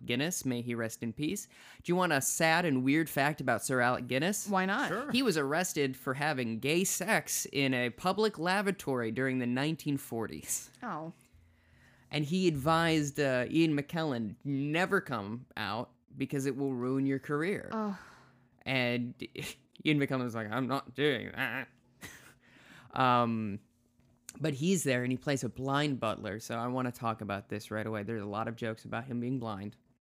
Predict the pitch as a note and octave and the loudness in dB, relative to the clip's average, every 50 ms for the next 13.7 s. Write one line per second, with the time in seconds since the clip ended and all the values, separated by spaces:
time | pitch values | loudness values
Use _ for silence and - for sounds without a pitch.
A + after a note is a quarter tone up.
0 | _ _ _ _ - - C3 - - - - B2+ - - A#2+ A2+ A2 A#2 G#2+ G#2+ | _ _ _ _ -10 -8 -6 -6 -6 -6 -6 -6 -2 0 0 0 0 -2 -4 -4
1 | G#2+ G2+ F#2+ - - - _ _ _ _ _ _ _ _ - - - - - A#2 | -4 -6 -6 -8 -12 -18 _ _ _ _ _ _ _ _ -14 -12 -8 -6 -4 -4
2 | A2+ A#2 - A#2+ A2 B2+ B2 B2+ B2 A#2+ B2 A#2+ A#2 A#2 - A#2+ A2+ A2+ - A2+ | -4 -4 -6 -8 -8 -6 -4 -4 -2 -2 -2 -4 -6 -6 -6 -8 -8 -8 -8 -8
3 | A2+ G#2+ - A2+ - B2 A2+ - A2 A2+ A#2+ A#2 A2 A#2 A2 G#2+ - A2 G2+ F#2+ | -8 -8 -10 -10 -10 -10 -8 -8 -8 -8 -8 -8 -6 -6 -6 -6 -6 -6 -6 -6
4 | - G#2+ - A2 F#2+ G#2 A2 G#2+ G2+ G#2 G#2+ G2 - _ _ _ - - - - | -8 -8 -8 -8 -8 -6 -6 -6 -6 -6 -8 -10 -12 _ _ _ -20 -20 -20 -20
5 | - - _ - - - B2 A#2+ A#2 A2 B2+ D3 B2 G#2 G2+ F#2 F2+ E2+ D#2+ D#2+ | -20 -20 _ -10 -4 0 0 2 2 2 0 -2 -4 -4 -6 -6 -8 -10 -12 -14
6 | D#2+ E2+ G#2 G#2 G#2 G2+ F#2+ F#2+ D#2+ E2 F2 E2+ E2+ E2+ F2 F2 F2+ F2 - G#2 | -10 -8 -6 -4 -4 -4 -4 -6 -6 -8 -8 -8 -10 -10 -10 -10 -10 -10 -10 -8
7 | G2 F#2+ G2+ G2+ F#2+ F#2+ F#2+ F2 F2+ E2 - F#2+ F2+ F#2 F#2 F2+ E2 - G2+ F#2+ | -6 -6 -6 -6 -6 -6 -8 -8 -10 -12 -12 -12 -10 -8 -8 -10 -10 -10 -10 -10
8 | E2 D#2+ - - E2 D2+ D2+ D2 C#2+ - A#3+ B3+ D4+ E4 D#4 A#3 F#3+ F3+ D3+ - | -10 -10 -12 -12 -12 -10 -12 -12 -12 -8 -6 -4 -2 0 0 0 0 0 -2 -4
9 | B2+ - G#3+ B3+ A#3 G3 A3 B3+ B3+ - - F3+ F3+ F3+ F3 F3+ E3+ C3 - G2+ | -2 -2 -2 -2 -2 -2 -2 -2 -2 -4 -6 -6 -6 -6 -4 -6 -6 -6 -8 -10
10 | - A#2+ B2+ A2+ F#2+ F2 D2+ C2 - - _ _ _ - - - - - C#3 C#3 | -6 -4 -4 -2 -2 -2 -4 -6 -8 -12 _ _ _ -16 -16 -10 -4 0 2 4
11 | D3+ D#3 D#3+ C#3+ C#3 C#3 C3 B2 A#2 A#2 A2+ - _ _ _ _ _ _ _ _ | 6 6 6 4 4 4 4 2 2 -2 -4 -8 _ _ _ _ _ _ _ _
12 | _ _ _ _ _ _ _ - - - - C3+ B2 A#2+ A2+ G#2 A#2 G#2 - A#2 | _ _ _ _ _ _ _ -12 -8 -4 -2 -2 -2 -2 -2 -4 -6 -6 -4 -4
13 | G#2+ G2 - - A2+ G#2+ - - - F#2+ F#2+ E2+ F#2 | -6 -6 -6 -10 -12 -12 -12 -10 -10 -10 -10 -10 -12